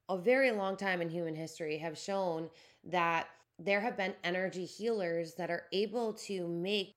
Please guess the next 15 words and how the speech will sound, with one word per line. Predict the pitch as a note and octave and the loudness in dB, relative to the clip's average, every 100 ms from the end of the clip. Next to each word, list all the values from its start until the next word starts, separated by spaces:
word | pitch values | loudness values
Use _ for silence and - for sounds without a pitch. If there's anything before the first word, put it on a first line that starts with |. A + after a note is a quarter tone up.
| _ _ - | _ _ -10
major, | E3+ E3+ F#3 A3+ C#4 A3+ F3 D#3 C#3+ - - _ _ | -6 -2 0 2 2 2 2 2 0 -4 -12 _ _
if | A3 A3 | 0 2
not | A3 A3+ - - - - | 4 4 2 -4 -12 -2
total | G#3+ C#4 A3+ E3+ A2+ A#2+ - - - - G3+ | 2 4 4 4 2 -2 -8 -20 -20 -4 2
and | G#3+ G#3+ | 2 2
complete | G3+ G3 F3+ - F#3+ F#3+ B3+ A#3+ - - - - _ _ | 0 0 -2 -6 -4 -2 0 -2 -4 -10 -12 -12 _ _
transformation | F#3+ G3+ A3+ A3 A3 F#3+ G3+ - F3 E3 | -2 0 0 -4 -2 0 0 0 -2 -2
from | F3+ | -4
someone | F3 F#3+ F3+ G#3 G#3+ G3 | -2 -2 -2 0 -2 -2
being | F#3 F3+ E3+ | 0 0 -2
sick | D3+ - G#3 F3+ - - | -4 -4 -2 -2 -6 -12
to | G3 | -10
someone | E3 E3 E3 E3 D#3+ | -6 -4 -2 -2 -4
being | D#3+ D3 D3 | -4 -6 -8
healthy. | B2+ C#3+ B2+ - F2+ | -10 -10 -10 -14 -16